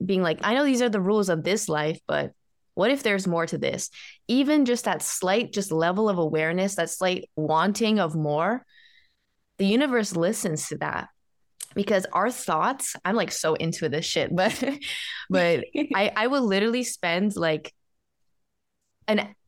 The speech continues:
Speaker 1: hour or hours of my day just trying to come up with new conclusions to talk about or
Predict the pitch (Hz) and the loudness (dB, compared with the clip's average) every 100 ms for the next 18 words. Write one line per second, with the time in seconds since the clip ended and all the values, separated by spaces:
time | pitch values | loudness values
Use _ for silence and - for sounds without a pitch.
0 | - 185 196 185 160 160 - 175 - 175 | -2 0 2 4 4 4 2 0 2 0
1 | 214 185 156 160 170 180 160 160 165 165 | 2 2 0 0 -2 0 0 0 -2 -2
2 | 160 170 190 175 180 196 185 190 185 180 | -2 -2 -2 -2 -2 0 0 0 0 0
3 | 185 190 170 - 175 208 196 165 165 - | 0 -2 -4 -2 0 2 0 -2 -4 -2
4 | 165 160 - - - 151 - 180 277 233 | -4 -4 -10 -20 -14 -10 -2 0 0 0
5 | 175 160 156 | 0 0 0